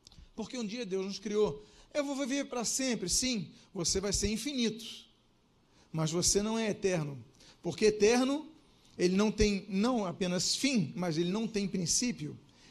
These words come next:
Eterno só Deus. Então, é um atributo incomunicável. Há outros atributos incomunicáveis, como a onisciência, a onipresença e a onipotência. Só Deus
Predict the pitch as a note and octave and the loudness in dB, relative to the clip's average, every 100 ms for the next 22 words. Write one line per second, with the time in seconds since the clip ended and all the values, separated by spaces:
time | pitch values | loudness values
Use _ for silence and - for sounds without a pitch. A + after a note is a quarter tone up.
0 | - F#3+ G3 C4 D4 C#4 - C#4+ G3 A3 | -6 0 2 6 6 6 4 4 6 6
1 | D#3 - - - - _ - D3+ - G#3 | 4 0 -12 -16 -18 _ -12 -10 -2 0
2 | A3 F#3 F#3 E3+ F3 F3+ A3 A3 G3 E3+ | 0 0 0 0 -2 -2 -2 -4 -2 -2
3 | E3 D#3+ G#3+ G3+ C3 - - _ - - | -2 0 2 2 -2 -10 -16 _ -20 -20
4 | - - - C#4 F#4+ F#4 D4+ C4+ - A#3 | -20 -12 2 4 6 4 2 0 2 0
5 | A3 G#3+ C4+ C4 G3+ A3+ G#3+ G3+ F#3+ F#3+ | 0 0 0 0 0 0 2 2 2 4
6 | A#3+ G3+ D3 C3+ - - - - - G#3 | 4 2 -2 -6 -8 -10 -14 -16 0 2
7 | G3 G3 A3 A3+ - A#3+ D4 C#4+ D#4 E4 | 4 4 6 6 6 6 10 10 10 6
8 | E4+ - - - _ _ - - - G3+ | 0 -10 -20 -20 _ _ -20 -20 -4 4
9 | G3+ A3 A#3 A#3+ G#3+ F#3 C4 D4 - D#4 | 6 6 6 10 12 12 8 8 6 8
10 | D#4+ E4+ - - - - - - A3 A#3+ | 6 4 -4 -20 -20 -20 -18 0 4 6
11 | C4 C#4 C#4 C4+ C4+ A3 D#3 - C3 A#2 | 4 4 4 6 8 8 8 4 0 -6
12 | - - _ _ - - - - D4 A3 | -16 -20 _ _ -20 -4 2 8 8 8
13 | C#4+ C#4+ F#3 C#3+ - - - | 10 10 8 4 -4 -6 -8